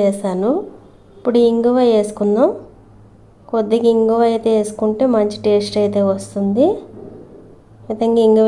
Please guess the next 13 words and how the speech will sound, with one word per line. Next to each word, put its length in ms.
వేసిన 280
తర్వాత 360
స్టవ్ 280
ఆపేయడమే. 540
ఈ 120
లోపల 300
మనం 180
తీసుకున్న 400
రైస్ 340
అయితే 260
చల్లారిపోతుందండి 1000
కంప్లీట్గా. 640
ఇప్పుడు 180